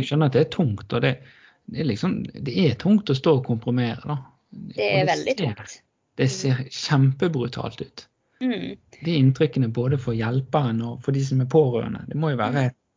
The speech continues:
Speaker 1: en sinnssyk belastning, <clears throat>
Speaker 2: Mhm.
Speaker 1: egentlig.
Speaker 2: Ja,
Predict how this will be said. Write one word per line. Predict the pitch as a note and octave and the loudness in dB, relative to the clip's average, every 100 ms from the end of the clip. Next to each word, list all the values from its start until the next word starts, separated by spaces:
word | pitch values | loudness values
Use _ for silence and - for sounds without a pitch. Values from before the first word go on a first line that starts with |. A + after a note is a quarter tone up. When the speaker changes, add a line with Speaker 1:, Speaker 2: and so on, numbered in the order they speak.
| _ _ | _ _
Speaker 1:
en | C3+ | -4
sinnssyk | C3 F3 D3 B2 | 0 0 0 0
belastning, | C3 C#3 - - - - _ | 0 0 -2 -10 -10 -12 _
<clears throat> | _ _ | _ _
Speaker 2:
Mhm. | D3 C4+ C4 | 0 2 4
Speaker 1:
egentlig. | D3 C3 A2+ A#2 A2+ - _ _ - _ _ - - _ | 2 2 -6 -10 -10 -16 _ _ -20 _ _ -20 -20 _
Speaker 2:
Ja, | C4 D4 | -2 -2